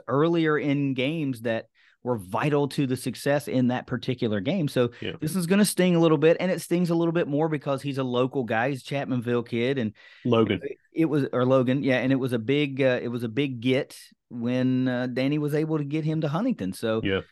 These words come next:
Speaker 1: this one stings, but hey, all you can do is wish him the best,
Speaker 2: Mm-hmm.
Speaker 1: uh, appreciate what he did in a Herd uniform, and hope everything's okay, right?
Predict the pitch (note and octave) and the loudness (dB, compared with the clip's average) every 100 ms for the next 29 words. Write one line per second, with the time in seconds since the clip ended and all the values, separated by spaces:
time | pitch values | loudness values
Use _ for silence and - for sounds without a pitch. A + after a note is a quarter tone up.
0 | _ D3+ E3 F3+ E3 F#3 G3 D#3 D3+ D#3 | _ -2 2 2 2 4 4 6 6 6
1 | C3+ D3+ F3+ F3+ D#3+ D#3 D3 A#2 A2 B2+ | 6 4 2 2 0 2 2 0 -2 -2
2 | C3+ A#2 G2+ F#2 D#3+ G#3 A3 - - _ | -2 -4 -4 0 2 2 -2 -14 -20 _
3 | G#2 G#2 A#2+ A#2 A2+ A#2 A2+ D#2+ A2 - | -6 -4 -4 -4 -4 -2 -2 -4 -6 -4
4 | C3 - B2+ A#2+ A2+ A#2 A2+ A#2 A#2 A2 | -6 -2 -2 0 -2 -2 0 0 0 -2
5 | A#2 A#2 A#2+ C#3 - C#3+ D3+ B2 C3 C#3 | -2 -2 0 -2 -2 -2 -2 0 -2 0
6 | C3 C#3+ D3 D3 D3 D3 E3+ - - _ | -2 -4 -4 -4 -2 -2 -6 -8 -16 _
7 | F2 A2+ | -4 -2